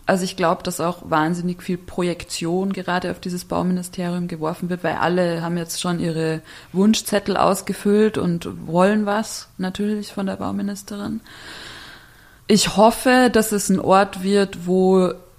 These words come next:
Wissen zusammenfindet, wo auch ein öffentlicher Diskurs stattfindet darüber, wie wollen wir zusammen wohnen. Also dieses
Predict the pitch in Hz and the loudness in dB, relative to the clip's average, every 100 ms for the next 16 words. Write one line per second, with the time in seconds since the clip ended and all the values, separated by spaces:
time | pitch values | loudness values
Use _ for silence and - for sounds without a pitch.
0 | - - - 165 214 214 208 196 - 175 | -20 -18 -8 0 0 0 -2 -2 -4 -2
1 | 175 196 214 214 226 233 240 247 247 - | 0 2 0 0 0 2 2 0 -4 -14
2 | - _ - 170 175 170 170 - _ 175 | -16 _ -12 -6 -4 -4 -6 -8 _ -4
3 | 180 180 - 175 190 180 180 185 - 214 | -2 -2 -2 -4 -4 -6 -6 -8 -4 -4
4 | - 185 180 - 190 190 190 180 180 180 | -2 -4 -6 -6 -4 -4 -4 -4 -4 -4
5 | 180 185 170 180 175 175 175 160 165 170 | -4 -4 -4 -2 -4 -6 -8 -8 -4 -4
6 | 160 170 208 - 170 165 175 180 - | -6 -4 -4 -2 -4 -2 0 0 -2